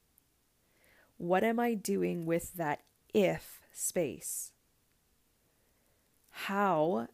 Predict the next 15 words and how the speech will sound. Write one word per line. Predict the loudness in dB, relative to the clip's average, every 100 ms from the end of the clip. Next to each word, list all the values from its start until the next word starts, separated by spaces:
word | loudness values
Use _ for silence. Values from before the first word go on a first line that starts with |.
| -8
am | -8 -6
I | -4 -2 -2 -2
honoring | -4 -4 -2 -4 -6
Christ | -6 -4 -4 -6 -10 -10
in | -8 -6
my | -4 -2
life | -2 0 -2 -6
with | -10 -6
the | -8
time | -8 -6 -4 -2 -4 -6 -10 _ _ _ -14
until | -12 -6 -4 -2
that | 0 -2 -4
condition | -8 -6 -4 -4 -6 -6
is | -8 -8
met? | -10 -12 _ -20